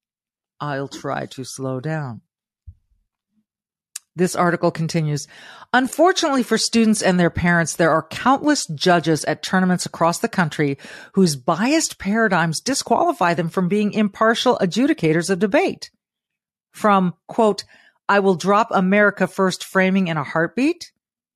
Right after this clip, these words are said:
to, quote, "I will listen to conservative-leaning arguments, but be careful,"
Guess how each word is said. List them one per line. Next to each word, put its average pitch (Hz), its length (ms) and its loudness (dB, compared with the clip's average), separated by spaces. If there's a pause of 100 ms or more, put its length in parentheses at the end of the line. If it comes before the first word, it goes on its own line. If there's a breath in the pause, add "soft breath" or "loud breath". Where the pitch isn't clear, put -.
(500)
to, 190 540 2
quote, 196 400 0 (420 loud breath)
"I 190 160 4
will 220 340 4
listen 220 300 0
to 214 100 -2
conservative-leaning 190 1000 0
arguments, 185 480 0
but - 240 0
be 165 100 2
careful," 190 640 0